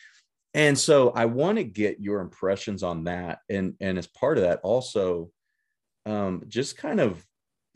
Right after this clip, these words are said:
talk a little bit about, you are a content provider, you do this because you like it, but also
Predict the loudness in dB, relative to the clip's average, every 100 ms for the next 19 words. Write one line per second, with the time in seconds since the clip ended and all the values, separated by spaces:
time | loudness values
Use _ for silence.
0 | _ _ _ _ -12 -8 -6 -4 0 2
1 | 2 2 0 0 0 -2 -4 -4 0 0
2 | 0 -4 -4 -6 -4 -6 -6 -4 -2 0
3 | -4 -4 -6 -4 -4 -2 -4 -6 -6 -6
4 | -6 -6 -6 -6 -8 -8 _ _ _ _
5 | _ _ _ _ _ _ _ 2 2 4
6 | 0 0 0 -2 -2